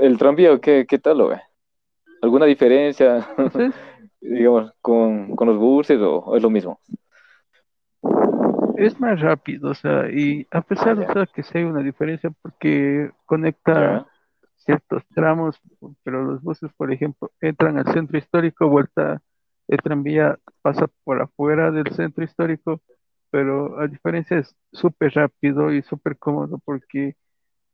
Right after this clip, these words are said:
Speaker 2: Eh, porque vas, o sea, por ejemplo, de un lado a otro, que en un bus me demoro veinte a veinticinco minutos, en el tranvía me demoro
Speaker 1: Sí, sí.
Speaker 2: cinco minutos, a siete, o sea.
Speaker 1: Ah,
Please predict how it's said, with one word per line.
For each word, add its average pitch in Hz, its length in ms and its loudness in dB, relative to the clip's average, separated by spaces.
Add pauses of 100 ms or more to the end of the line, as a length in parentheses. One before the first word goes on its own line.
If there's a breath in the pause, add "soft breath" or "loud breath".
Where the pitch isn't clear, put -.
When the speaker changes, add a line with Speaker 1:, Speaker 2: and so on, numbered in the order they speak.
(260)
Speaker 2:
Eh, 151 840 0
porque 147 260 -6
vas, 156 240 0
o 143 180 -4
sea, 147 540 0 (200)
por 139 140 -2
ejemplo, 147 400 -4
de 143 60 0
un 143 140 2
lado 147 180 2
a 151 60 4
otro, 151 580 0
que 147 100 -6
en 143 300 -4
un 143 120 -6
bus 160 200 -8
me 147 120 -4
demoro 147 420 -2
veinte 147 320 -2
a 143 40 2
veinticinco 143 520 -6
minutos, 156 420 -6
en 147 180 -6
el 143 100 -10
tranvía 147 340 -2
me 135 120 -2
demoro 143 300 -2
Speaker 1:
Sí, - 120 -2
sí. 104 80 0
Speaker 2:
cinco 151 140 0
minutos, 156 440 -4
a 156 100 2
siete, - 360 -2
o 165 40 -18
sea. - 240 -20
Speaker 1:
Ah, 208 380 0